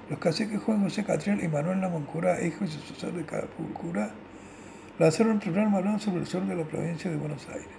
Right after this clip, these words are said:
El ministro Alsina lanzó entonces una agresiva campaña para ocupar el oeste de la provincia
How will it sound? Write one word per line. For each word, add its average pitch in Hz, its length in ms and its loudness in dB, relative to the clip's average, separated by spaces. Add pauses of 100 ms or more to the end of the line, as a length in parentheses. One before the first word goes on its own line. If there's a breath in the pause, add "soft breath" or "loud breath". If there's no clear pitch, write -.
(1200 loud breath)
El 180 80 4
ministro 226 380 6
Alsina 220 300 2
lanzó 202 220 4
entonces 202 400 2
una 196 140 4
agresiva 208 480 0
campaña 190 420 2
para 175 180 -4
ocupar 143 280 -4
el 170 100 -4
oeste 175 280 -2
de 170 60 -4
la 160 100 0
provincia 202 560 -2